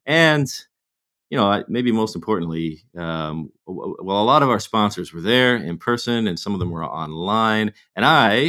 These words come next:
yours truly, had the privilege of doing, uh, the bit where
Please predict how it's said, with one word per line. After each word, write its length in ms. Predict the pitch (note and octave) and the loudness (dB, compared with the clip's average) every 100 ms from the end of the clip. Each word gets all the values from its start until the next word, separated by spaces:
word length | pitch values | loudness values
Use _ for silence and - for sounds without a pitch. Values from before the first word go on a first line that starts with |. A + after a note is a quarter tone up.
| D3+ | -2
yours 240 | G#2+ G#2+ G#2 | -2 -2 -2
truly, 280 | - F#2+ F#2+ | 0 0 0
had 160 | F2 | -2
the 40 | E2 | -4
privilege 460 | F2+ E2+ E2 D2+ | -8 -6 -8 -10
of 240 | D#2+ D2+ - _ _ _ _ _ _ | -12 -14 -18 _ _ _ _ _ _
doing, 460 | F#2 F2 E2+ E2 D#2+ | -2 0 0 -2 -4
uh, 280 | D#2+ D#2 | -4 -6
the 80 | D2+ | -6
bit 340 | D#2 G#2+ F2+ - - - | 2 2 2 -6 -14 -6
where 440 | F#2 F2 D#2+ | -2 0 -2